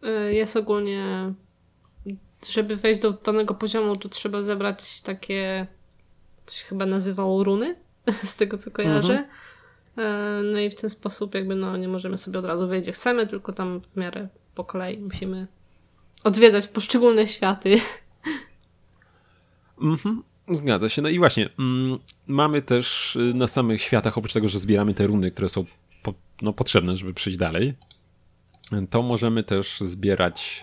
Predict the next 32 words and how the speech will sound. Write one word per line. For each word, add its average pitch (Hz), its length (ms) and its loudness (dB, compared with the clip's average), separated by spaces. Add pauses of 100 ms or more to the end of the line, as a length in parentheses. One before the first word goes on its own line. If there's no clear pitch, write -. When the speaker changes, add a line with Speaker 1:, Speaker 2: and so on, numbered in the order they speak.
(160)
Speaker 2:
monetki, 95 520 -2
dukaty. 98 520 0 (580)
E, 110 220 6
no 135 220 6
i 131 260 2 (160)
tu 143 320 4
niestety 104 960 2
od 92 180 -2
razu, 92 600 0
od 92 140 -4
razu 92 240 -2
wada, 98 420 2
tak? 95 500 -4 (200)
Nie 110 160 2
ma, 98 440 2
nie 107 120 2
ma 95 160 2
gdzie 98 260 8
lezie, 98 480 8
ma 101 120 0
kasę, 104 460 2 (140)
<laughs> - 200 4
trzy - 160 0
tysiące 110 360 0
dukatów 104 400 2
albo 98 200 0
spadaj. 101 460 2 (120)
Niestety 104 340 -4
nie 95 100 -4
ma 95 100 -2
tego. 98 340 -4 (500)
Bardzo 95 300 -4